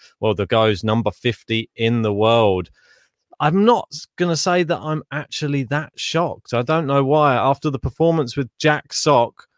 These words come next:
I thought it was, there was always a possibility something could happen in one of these next few rounds.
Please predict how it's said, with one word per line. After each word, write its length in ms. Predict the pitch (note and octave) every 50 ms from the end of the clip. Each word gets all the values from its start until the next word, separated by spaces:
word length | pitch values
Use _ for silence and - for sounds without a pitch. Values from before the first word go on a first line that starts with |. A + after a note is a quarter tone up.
| _ _ _
I 80 | A#2
thought 320 | G#2+ - - C3+ C#3 C#3+ C3
it 100 | A2+ A#2
was, 260 | B2+ C3 B2 - - - _
there 100 | _ A#2+
was 140 | A2+ A#2+ B2+
always 160 | C#3+ C#3+ C3
a 40 | C3
possibility 1000 | - _ - C3+ A#2+ - C3+ A2+ - B2+ B2+ B2+ B2 A2 - - A2 G#2+ G#2+ G2 - _ _ _ _ _
something 580 | - - - C3 A#2+ A#2+ G#2 - - A#2 A2+ G#2+
could 180 | - A#2+ A2
happen 540 | G2+ G#2 G#2+ G#2+ G#2+ - - A2+ G#2+ G#2+ G#2+
in 240 | - G2+ A2+ A2 A2
one 160 | A2 A2 A2
of 80 | A2 F#2+
these 200 | G#2+ G#2+ F#2+ E2+
next 360 | A2 A2 G#2+ - - - -
few 200 | - G#2+ G#2 G2+
rounds. 680 | G2+ G#2 G#2 G#2+ G#2 G2 F2+ F2 E2+ D#2+ - - -